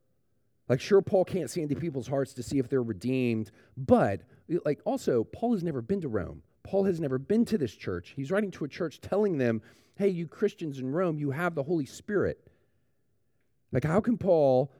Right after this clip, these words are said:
know that just because people go to church? Like, uh, 'cause Paul will say,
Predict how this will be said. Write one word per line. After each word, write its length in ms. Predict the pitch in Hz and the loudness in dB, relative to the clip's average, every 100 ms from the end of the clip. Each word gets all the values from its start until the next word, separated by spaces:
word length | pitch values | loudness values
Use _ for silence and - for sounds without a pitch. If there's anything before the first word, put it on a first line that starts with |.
| _ | _
know 400 | 117 147 170 190 | -6 0 6 8
that 380 | 175 131 117 104 | 8 4 2 -4
just 260 | 135 160 - | -4 -4 -4
because 260 | 147 147 | -2 -2
people 300 | - 151 131 | -2 -8 -8
go 180 | 139 127 | -4 -4
to 80 | 113 | -4
church? 540 | - - - - - _ _ _ _ _ _ _ _ _ _ _ _ _ _ _ _ _ _ _ | -6 -8 -8 -14 -20 _ _ _ _ _ _ _ _ _ _ _ _ _ _ _ _ _ _ _
Like, 180 | 135 - | -2 0
uh, 100 | 160 160 147 | 0 -2 4
'cause 200 | 190 160 | 4 4
Paul 320 | - 214 208 | 2 4 8
will 180 | 180 196 | 8 6
say, 400 | - 165 131 | 4 4 4